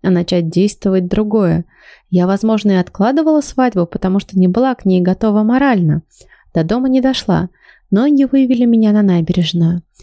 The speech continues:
Села на ту самую лавочку, на которой давным-давно познакомилась с Альбедо Августовским, и приняла от него тонкую нитку, которая до сих пор находится на моем запястье. Мысленно в воспоминаниях прожила все это время заново,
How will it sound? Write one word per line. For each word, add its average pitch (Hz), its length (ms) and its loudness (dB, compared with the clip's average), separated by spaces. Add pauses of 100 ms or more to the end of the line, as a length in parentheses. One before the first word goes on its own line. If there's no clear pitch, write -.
(220)
Села 320 320 0
на 277 160 2
ту 311 120 -2
самую 285 400 2
лавочку, 311 440 0
на 208 100 2
которой 262 360 0
давным-давно 247 760 2
познакомилась 220 680 0
с - 120 -8
Альбедо 208 420 0
Августовским, 185 840 -2 (340)
и 311 120 2
приняла 277 520 2
от 262 160 -2
него 247 240 2
тонкую 214 520 -2
нитку, 180 540 0 (180)
которая 262 340 -2
до 247 100 -2
сих - 180 -8
пор 247 180 -2
находится 185 600 -2
на 170 60 2
моем 180 300 0
запястье. 180 720 -4 (500)
Мысленно 247 500 0
в 185 40 0
воспоминаниях 233 760 0
прожила 233 460 0
все - 220 -2
это 247 180 -2
время 254 300 0
заново, 170 540 -2